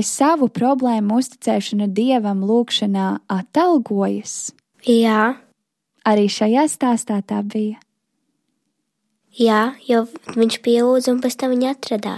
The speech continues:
Speaker 2: Pegiju.
Speaker 1: Iedomājies tikai, cik mīlīgi tētim no malas tas izskatījās, ka viņi visi trīs, brāļi, Džīns un Denijs, un arī sunīte Pegija,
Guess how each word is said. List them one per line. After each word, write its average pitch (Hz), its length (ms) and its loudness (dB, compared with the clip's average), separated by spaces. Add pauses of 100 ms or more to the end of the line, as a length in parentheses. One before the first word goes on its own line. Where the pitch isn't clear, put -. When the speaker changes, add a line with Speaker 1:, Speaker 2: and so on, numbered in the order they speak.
(160)
Speaker 2:
Pegiju. 226 500 -4 (580)
Speaker 1:
Iedomājies 233 800 2
tikai, 233 400 -2
cik - 160 -10
mīlīgi 214 720 0
tētim 220 480 0
no 208 160 0
malas 226 320 2
tas - 240 -6
izskatījās, 208 800 0 (560)
ka 247 140 2
viņi 226 260 2
visi 262 400 2
trīs, 208 540 -2 (100)
brāļi, 190 640 2
Džīns 220 400 0
un 196 160 -2
Denijs, 247 480 2
un 220 160 0
arī 220 240 2
sunīte 226 580 -2
Pegija, 247 560 2